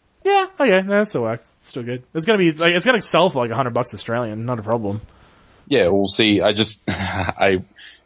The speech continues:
Speaker 2: A, wanted something to review this week, and B, I really, really wanted Dragon's Crown.
Speaker 1: Yeah, that game looks really good. I'm, I, I sort of don't know if I'm gonna order or not, 'cause, I mean, next couple of weeks we <laughs> have, like, too many games coming out.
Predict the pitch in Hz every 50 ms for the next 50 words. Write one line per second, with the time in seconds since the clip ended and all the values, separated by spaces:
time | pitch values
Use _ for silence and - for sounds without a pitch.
0 | _ _ - - 113 123 131 127 113 113 113 117 110 - - 107 104 107 107 98
1 | - - 101 98 98 98 95 98 107 113 110 104 110 - - - 104 104 101 -
2 | 87 85 82 69 98 98 101 101 90 82 87 85 82 82 87 90 92 90 90 87
3 | 82 78 82 85 87 85 85 80 78 80 80 78 78 76 - - 73 73 73 -
4 | _ - - - - - - - 214 _ _ _ _ _ _ _ _ _ _ _
5 | _ _ _ - 170 151 104 87 - _ _ _ _ - _ - 180 185 175 175
6 | 170 165 156 143 - 139 131 120 113 110 113 113 131 147 147 139 131 - - -
7 | - - - - - - - - - - 190 180 156 180 180 180 170 - - -
8 | 208 185 156 165 156 156 147 139 143 147 139 135 123 127 127 127 123 120 123 123
9 | 123 127 - _ _ _ - 147 131 127 131 123 127 127 127 123 123 120 120 123
10 | 123 123 - - 156 139 143 135 135 131 127 - - 123 117 101 107 104 - -
11 | 151 113 - - - 127 123 123 131 131 120 123 127 131 139 - - 135 139 139
12 | 143 147 143 -